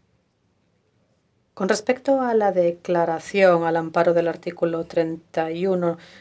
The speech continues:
nos consta que es soberanía del Estado, pero sí se trata también de colaborar debidamente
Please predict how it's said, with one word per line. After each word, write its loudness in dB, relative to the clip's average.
nos -4
consta 2
que 0
es -6
soberanía 2
del 0
Estado, 0
pero 4
sí -6
se -6
trata -6
también -2
de 0
colaborar -2
debidamente -4